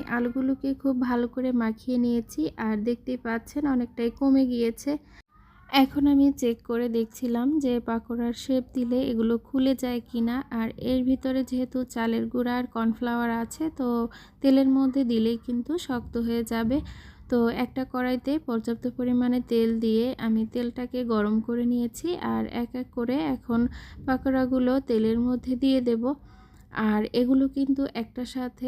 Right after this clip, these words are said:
একটা লেগে যাবে যেহেতু আলু, তো একটু দূরত্ব বজায় রেখে রেখে দিতে হবে। এরপরে, আহ, সরিয়ে দিতে হবে।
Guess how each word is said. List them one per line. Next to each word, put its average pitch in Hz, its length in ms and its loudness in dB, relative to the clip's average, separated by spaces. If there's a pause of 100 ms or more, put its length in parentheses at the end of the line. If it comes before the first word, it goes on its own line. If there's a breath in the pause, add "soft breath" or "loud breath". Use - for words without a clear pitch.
(120)
একটা 220 320 -6
লেগে 247 380 4
যাবে 233 360 -2
যেহেতু 240 380 -4 (180)
আলু, 233 320 4 (840 loud breath)
তো 226 180 0
একটু - 360 -2 (100)
দূরত্ব 233 520 2
বজায় 247 360 -2
রেখে 247 300 -4
রেখে 247 340 -4
দিতে 220 320 0
হবে। 233 380 0 (120)
এরপরে, 226 640 0 (220)
আহ, 214 340 -2 (1000 soft breath)
সরিয়ে 262 440 4
দিতে 262 340 0
হবে। 240 380 0